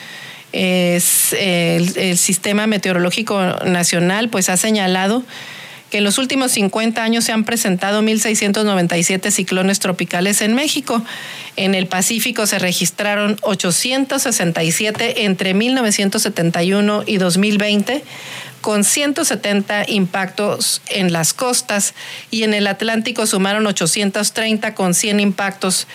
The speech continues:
en las costas. Así que las entidades con mayor proporción a estos impactos fueron Baja California Sur con diecisiete por ciento,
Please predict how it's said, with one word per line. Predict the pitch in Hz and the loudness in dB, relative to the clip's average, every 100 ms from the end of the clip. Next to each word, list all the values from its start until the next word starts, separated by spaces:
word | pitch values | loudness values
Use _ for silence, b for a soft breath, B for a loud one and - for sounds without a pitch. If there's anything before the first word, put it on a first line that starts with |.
| B B B B | B B B B
en | 190 175 | 0 0
las | 170 | 0
costas. | - 165 - 151 - B B | 0 0 0 -2 -4 B B
Así | - 180 226 | -4 -2 0
que | 233 | 0
las | 214 202 | 0 0
entidades | 180 196 202 233 247 | 0 0 0 0 0
con | 220 190 | 0 0
mayor | 175 214 233 | 2 0 0
proporción | 220 208 175 - 214 220 - | -2 -2 0 0 0 0 0
a | 185 | 0
estos | 196 214 240 214 | 0 0 0 0
impactos | 175 175 196 196 196 | 0 0 -2 -2 0
fueron | 196 196 196 | 0 2 2
Baja | 185 196 | 0 -2
California | 175 170 185 190 196 | 0 0 0 0 2
Sur | 190 247 233 | 2 0 0
con | 190 | 0
diecisiete | 175 170 165 190 180 208 | 2 2 0 0 -2 -2
por | 202 196 | 0 0
ciento, | 262 240 240 262 | 0 0 0 -2